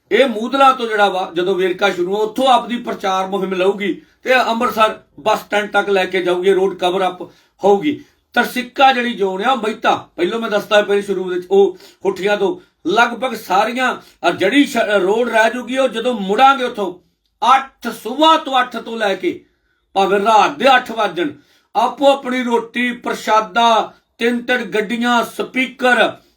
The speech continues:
ਔਰ ਪੀਪੇ, ਰੋਸ ਵਜੋਂ ਪੀਪੇ ਖੜਕਾ ਕੇ ਦੁਕਾਨਦਾਰਾਂ ਤੱਕ ਮੁਹਿੰਮ ਬਣਾਉਣੀ ਆ,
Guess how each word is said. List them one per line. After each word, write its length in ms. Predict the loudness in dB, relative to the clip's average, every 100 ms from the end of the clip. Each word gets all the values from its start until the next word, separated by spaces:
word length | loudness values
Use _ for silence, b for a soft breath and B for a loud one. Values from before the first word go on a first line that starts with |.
| _ -2
ਔਰ 120 | -2
ਪੀਪੇ, 560 | -2 -2 -2 2 4
ਰੋਸ 360 | 4 2 -2 -4
ਵਜੋਂ 300 | -6 -4 -6
ਪੀਪੇ 440 | -6 -12 -4 -2
ਖੜਕਾ 440 | -2 -2 2 4 4
ਕੇ 160 | 0
ਦੁਕਾਨਦਾਰਾਂ 500 | -6 -4 -4 -2 -2
ਤੱਕ 160 | -2 -2
ਮੁਹਿੰਮ 320 | -4 -4 0
ਬਣਾਉਣੀ 340 | 0 0 0 -2
ਆ, 180 | -4